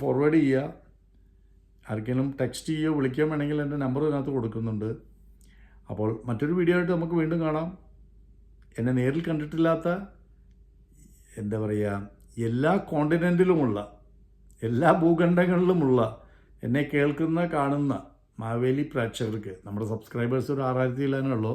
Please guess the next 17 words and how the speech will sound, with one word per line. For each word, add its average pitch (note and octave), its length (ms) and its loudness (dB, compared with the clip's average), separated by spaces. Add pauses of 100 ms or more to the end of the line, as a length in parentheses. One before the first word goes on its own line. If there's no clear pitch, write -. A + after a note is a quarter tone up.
പക്ഷെ - 220 -10
അതിൽ A2+ 180 -2
കൂടുതൽ B2 280 -2
ആൾക്കാർ A#2+ 260 -4
നമ്മളെ C3 260 -2
കാണുന്നുണ്ട്. A#2+ 480 -2 (400)
സബ്സ്ക്രൈബ് C3 480 -4
ചെയ്യാത്തവരാണ് D3 580 0
കൂടുതൽ B2 200 2 (100)
കാണുന്നത്. G#2 380 0 (720)
അപ്പോൾ G#2+ 220 0 (280)
എല്ലാവർക്കും D3 580 0
ഈ E3+ 120 0
രണ്ടായിരത്തി D3+ 420 -2
ഇരുപത്തഞ്ചിൻ്റെ C#3+ 640 -2 (640)
ഓണം C3+ 420 0 (920)
ആശംസകൾ B2+ 680 -4